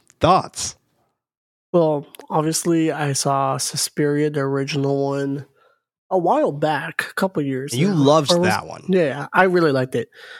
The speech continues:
Speaker 2: It's one of my favorite of Dario Argento, to be honest. It's just stylistically nice and beautiful, and the colors and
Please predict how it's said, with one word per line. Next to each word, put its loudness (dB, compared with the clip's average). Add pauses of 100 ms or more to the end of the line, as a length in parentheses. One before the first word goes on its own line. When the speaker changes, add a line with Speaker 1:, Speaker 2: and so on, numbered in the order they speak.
(160)
Speaker 2:
It's -4
one 6
of 2
my 0
favorite -2 (360)
of -2
Dario 0
Argento, -4
to -6
be 0
honest. -2
It's -2
just 0
stylistically 0
nice 0
and 0
beautiful, -2
and -2
the -6
colors 0
and -4